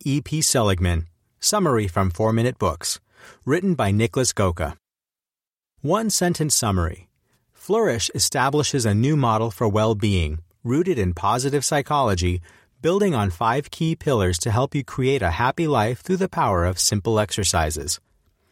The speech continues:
Favorite quote from the author. "I'm trying to broaden the scope of positive psychology well beyond the smiley face. Happiness is just one-fifth of what human beings choose to do." Martin Seligman. Let's make a bet.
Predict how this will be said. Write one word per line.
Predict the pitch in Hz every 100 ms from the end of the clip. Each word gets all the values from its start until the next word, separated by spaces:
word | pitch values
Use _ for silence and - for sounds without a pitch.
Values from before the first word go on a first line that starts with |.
| _ _ _ _
Favorite | - 180 202 226 -
quote | 123 123
from | - 123
the | 120 92
author. | 82 82 71 - _ _ - - - - 165
"I'm | 233
trying | - 247 185
to | 107
broaden | 117 110 117 101
the |
scope | 90 - 107 92
of | 90 -
positive | - 110 117 123 113
psychology | - 101 - 101 95 82
well | 82 104 143 180
beyond | 190 160 135 117
the |
smiley | 110 - 110 101 85
face. | 82 90 85 - - _ - - -
Happiness | 202 233 196 143 117 -
is | 147 -
just | - 156 - 123
one-fifth | 143 180 131 123 95
of | 87
what | 120 143
human | 135 135 120
beings | 135 113 87 -
choose | - 104 107
to | -
do." | 113 120 78 78 _ _ _ _ _
Martin | 147 139 160 165
Seligman. | - 120 98 90 82 76 - _ _ _ _ _ _ _ _ _ -
Let's | 262 233
make | 226
a | 160
bet. | - 156